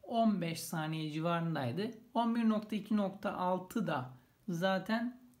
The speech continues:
on bir nokta iki nokta beş ile yaklaşık aynı performansı sergiliyordu. Şimdi Geekbench skorlarına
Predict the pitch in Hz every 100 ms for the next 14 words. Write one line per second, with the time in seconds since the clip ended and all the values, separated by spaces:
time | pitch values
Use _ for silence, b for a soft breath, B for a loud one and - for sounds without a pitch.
0 | - 226 226 196 180 170 175 175 196 175
1 | - 170 156 190 175 - 190 175 175 170
2 | 180 175 214 - - 208 190 143 127 127
3 | 117 110 101 101 113 - 185 202 196 190
4 | 196 196 202 214 B B B - - 214
5 | 180 185 214 240 - - 196 185 - 151
6 | 135 - 180 175 156 147 160 185 -